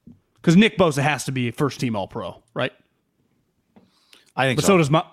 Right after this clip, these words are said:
Speaker 1: so does Myles Garrett have to be first team All-Pro? 'Cause he
Speaker 2: Yes.
Speaker 1: does. <laughs> So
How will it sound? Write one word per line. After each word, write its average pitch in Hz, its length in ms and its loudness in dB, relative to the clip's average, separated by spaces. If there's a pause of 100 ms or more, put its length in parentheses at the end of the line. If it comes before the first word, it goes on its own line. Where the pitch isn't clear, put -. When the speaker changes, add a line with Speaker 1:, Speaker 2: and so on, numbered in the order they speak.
Speaker 1:
so 226 280 2
does 143 160 0
Myles 147 280 0
Garrett 147 260 2
have 147 120 -2
to 151 60 -6
be 151 80 4
first 156 260 -6
team 156 140 2
All-Pro? 165 300 0
'Cause - 100 -18 (220)
he 117 60 -2
Speaker 2:
Yes. 87 320 -4 (360)
Speaker 1:
does. 214 140 -2 (120)
<laughs> 139 60 -12
So - 320 -10